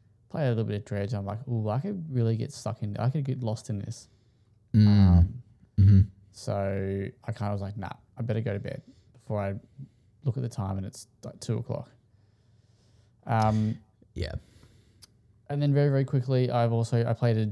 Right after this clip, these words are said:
Speaker 1: demo of The Adventures of Brian Scott. I wrote up a little, uh, piece on the website. It's basically, it's by a, ba-, a band, it's a band. It's by a dev called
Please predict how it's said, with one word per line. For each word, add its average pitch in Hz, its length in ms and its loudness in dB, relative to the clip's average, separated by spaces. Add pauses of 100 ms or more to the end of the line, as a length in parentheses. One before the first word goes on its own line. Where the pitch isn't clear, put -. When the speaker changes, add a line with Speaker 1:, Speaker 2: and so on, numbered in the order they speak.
(160)
Speaker 1:
demo 104 480 -2
of 110 600 -4
The 120 120 0
Adventures 110 400 -4
of 110 120 -2
Brian 107 220 -2
Scott. 135 380 0
I 123 60 -2
wrote 113 160 2
up 110 100 -2
a - 20 -2
little, 107 360 -4
uh, 98 360 -8 (100)
piece 107 260 -8
on 101 60 -8
the 104 80 -8
website. 104 520 -8
It's 110 160 -10
basically, 110 840 -4 (720)
it's - 160 -8
by 123 240 0
a, 117 60 2
ba-, - 240 -4
a 117 80 -2
band, 101 400 -8
it's 143 160 -14
a - 40 -12 (140)
band. 95 340 -12
It's - 100 -20
by 117 220 -4
a 104 280 -2 (420)
dev 113 300 -4
called 101 480 -6